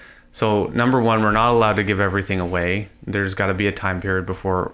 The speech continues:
that's allowed. And number two, even if you did give some away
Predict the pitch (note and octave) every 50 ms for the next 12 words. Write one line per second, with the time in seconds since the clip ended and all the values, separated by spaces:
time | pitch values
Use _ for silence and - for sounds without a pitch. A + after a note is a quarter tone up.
0 | - - G2+ G2+ F#2+ F#2+ - G2+ F#2+ F#2 F2+ F2 F2 F#2 G2 G2 - - - -
1 | - - - - - - - - - A#2+ A2 G#2+ G#2 G#2 G#2 G#2 - B2 B2+ B2
2 | B2 A#2+ A2 G#2+ G#2+ - - D3 C#3+ C3 A#2 A2 G#2+ A2 A#2 A#2 B2 B2 B2 A2+
3 | A#2 A#2 A2 G2+ G#2 - A2+ A2 A#2 A#2 A2 A2 - - - - _ _ - G#2
4 | G#2+ G#2 G2 F#2 - - - A2+ G#2+ G#2+ G#2+ G#2+ G2 F#2+ F2+ E2+ F2+ D#2+ C#2+